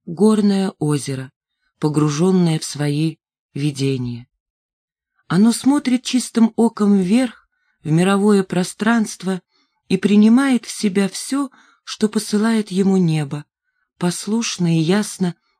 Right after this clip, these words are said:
отражая в себе его дары. Земное зерцало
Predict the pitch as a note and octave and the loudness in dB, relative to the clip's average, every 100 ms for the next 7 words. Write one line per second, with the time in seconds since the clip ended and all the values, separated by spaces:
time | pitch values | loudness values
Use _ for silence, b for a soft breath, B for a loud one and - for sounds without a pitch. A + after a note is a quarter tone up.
0 | _ D#3+ E3 E3 D#3+ F#3 F3+ E3+ - D#3 | _ -6 -2 -2 0 0 0 -2 -6 -2
1 | D#3 F#3+ E3 D3 D#3+ D#3+ D#3+ D3 C#3+ _ | 0 2 2 0 -2 -2 -2 -6 -10 _
2 | _ _ _ _ _ _ _ _ D3+ D#3 | _ _ _ _ _ _ _ _ 0 2
3 | E3 E3 D#3+ D3+ C#3 C#3 C#3 - F#3+ G#3 | 4 2 0 -2 -2 -4 -6 -6 -2 -2
4 | G3 F#3 | -4 -8